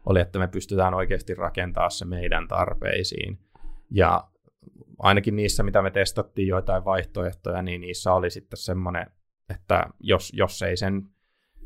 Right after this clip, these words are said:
tuotteen piirissä tätä mahdollisuutta ollut tehdä jotain, ihan en nyt mu-, keksi mitään esimerkkiä, en muista, mitä nyt siitä on niin pitkä <laughs> aika, mutta jos ei sitä voinut tehdä, niin sitä ei voinut tehdä. Ja Elastikissakin tot-, totta kai siinäkin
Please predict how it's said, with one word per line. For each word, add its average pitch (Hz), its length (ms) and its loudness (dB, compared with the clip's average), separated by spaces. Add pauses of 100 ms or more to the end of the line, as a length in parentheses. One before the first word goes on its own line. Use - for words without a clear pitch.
(260)
tuotteen 101 520 10
piirissä 98 520 0
tätä 90 400 2
mahdollisuutta 92 840 2
ollut 90 260 4
tehdä 92 260 2
jotain, 87 680 0 (160)
ihan 92 240 -6 (160)
en 87 100 -12
nyt 92 100 -8
mu-, - 380 -10
keksi - 300 -2
mitään 90 440 -2 (160)
esimerkkiä, 90 560 -2
en 90 100 -4
muista, 92 340 -8 (160)
mitä 95 220 -6
nyt 95 200 -10
siitä - 300 -8
on 90 40 -4
niin 95 120 -2
pitkä - 360 10
<laughs> 104 100 4
aika, 98 200 2
mutta 95 420 -4 (360)
jos 95 180 8
ei 95 80 6
sitä 101 160 2
voinut 113 220 0
tehdä, 127 180 4
niin 117 120 -2
sitä 113 160 -2
ei 107 80 0
voinut 98 220 -8
tehdä. 87 280 -6 (480)
Ja 92 100 6
Elastikissakin 104 680 6
tot-, - 280 0
totta 110 220 -6
kai 98 160 6
siinäkin 92 280 -2